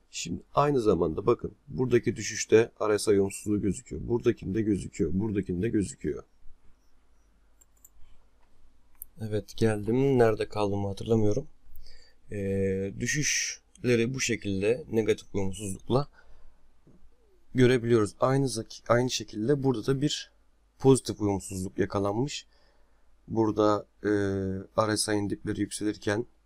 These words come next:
fiyatın dipleri düşmüş. Aynı şekilde bir de ben R S I'nin içerisine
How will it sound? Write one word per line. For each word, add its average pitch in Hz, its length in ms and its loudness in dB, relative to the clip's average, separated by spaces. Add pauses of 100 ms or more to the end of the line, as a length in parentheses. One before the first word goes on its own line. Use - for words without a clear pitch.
(200)
fiyatın 101 500 -4 (360)
dipleri 104 420 -4 (160)
düşmüş. 104 580 0 (1600)
Aynı 139 240 6
şekilde 104 580 -2 (220)
bir 127 200 2
de 104 160 4
ben 107 200 6 (1080)
R 120 200 4
S 131 200 2
I'nin 127 180 2 (480)
içerisine 113 680 0